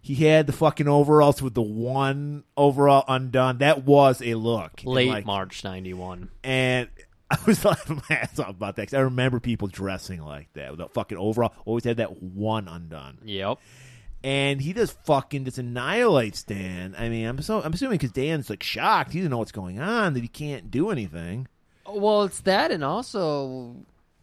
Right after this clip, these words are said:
Speaker 2: I mean, we learned that Americans just kinda, well, we're about to learn that Americans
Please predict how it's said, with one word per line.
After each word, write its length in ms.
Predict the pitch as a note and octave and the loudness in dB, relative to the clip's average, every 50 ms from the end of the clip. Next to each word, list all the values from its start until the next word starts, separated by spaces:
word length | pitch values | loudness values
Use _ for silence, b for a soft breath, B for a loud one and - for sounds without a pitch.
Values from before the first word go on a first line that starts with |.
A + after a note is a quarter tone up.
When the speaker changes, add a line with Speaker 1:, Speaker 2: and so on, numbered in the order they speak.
| _ _ _ _ - C#3+ C3+ B2+ - _ - | _ _ _ _ -20 -18 -18 -20 -18 _ -6
Speaker 2:
I 140 | B2 C3 | -4 -4
mean, 380 | C#3 C#3+ C3+ C3+ C3 B2+ B2+ B2 | -2 -2 -4 -6 -6 -8 -6 -4
we 140 | C3 C3 B2 | -4 -4 -4
learned 580 | B2 B2 B2 C3 C#3+ E3 E3+ D#3+ D3+ C#3 C3+ - | -4 -4 -4 -4 -4 -6 -6 -8 -10 -12 -10 -8
that 260 | B2+ A#2 A#2 A#2+ A#2 | -6 -4 -4 -4 -6
Americans 580 | - G#2+ A2 A2+ A#2 C3+ F3 - - A2 A2 - | -8 -10 -12 -10 -10 -10 -10 -12 -12 -14 -16 -14
just 400 | - B2 A2 - - - - - | -14 -16 -14 -14 -14 -16 -16 -14
kinda, 260 | - B2 A#2+ A#2+ - - | -12 -10 -10 -10 -10 -6
well, 240 | B2+ B2+ A#2+ A2+ G#2+ | -4 -2 -2 0 0
we're 160 | A2 A#2 A2+ | 0 -2 -2
about 300 | A2 F#2+ A#2+ C3+ D3 - | 0 0 2 0 0 0
to 80 | - G#2 | -4 -10
learn 240 | G2+ G2+ G2 G2 | -10 -8 -8 -8
that 100 | G2 G2 | -10 -10
Americans 680 | G2 F#2+ G2+ A#2+ F#3+ - - B2+ A2 G#2+ G2+ - - - | -10 -8 -8 -8 -8 -10 -10 -12 -14 -16 -16 -18 -20 -20